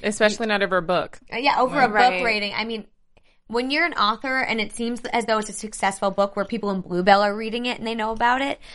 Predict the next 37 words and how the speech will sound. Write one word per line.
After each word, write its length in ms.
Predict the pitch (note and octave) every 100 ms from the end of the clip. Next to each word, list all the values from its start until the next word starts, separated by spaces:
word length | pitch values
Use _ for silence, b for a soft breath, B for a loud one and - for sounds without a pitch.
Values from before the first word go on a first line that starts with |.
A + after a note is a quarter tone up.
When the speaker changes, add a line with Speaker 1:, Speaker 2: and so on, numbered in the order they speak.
| B B
Speaker 2:
uh, 300 | - G3 F#3 - - - _ _ - - -
I 80 |
think 340 | A3 - B3+ B3+
you 180 | A3+ A#3
know 140 | G#3+
how 80 | G#3+
to 80 | G3+
take 240 | - G3
criticism. 580 | - F#3 F#3 D#3 C#3 D#3
I'm 140 | E3+
sure 220 | F3 E3+
he's 140 | F3+ F3+
had 200 | F3+ F3
bad 160 | F3+
reviews 320 | F3 F3 F3 E3+
in 80 |
the 80 | F3
paper. 320 | A#3+ C4+ C4+
He 160 | B3 G#3+
has 140 | F#3
bad 280 | F3+ F3+ F3+ -
reviews 400 | - F#3 F#3 F3+
on 240 | - F3 E3
Amazon. 580 | B3+ C#4+ C#4+ C4+ B3+ B3 B B -
Apparently, 400 | F3 A3+ - G3+
Lavon's 500 | G3 F#3+ F3+ F3+ F3+
really 200 | F3+ E3+
stuck 340 | - E4 -
with 160 | A3+ A#3
him, 320 | F#3+ G3+ A#3+ B B B -
but 340 | C4 C4+ A#3 - - _ _ _ _ -
you 140 | A#3+
move 240 | C4+ C4
on 280 | G#3 G#3 G#3
from 220 | G#3 E3+ D#3
it. 240 | D#3 - _
Speaker 3:
Right. 340 | G3 F#3+ -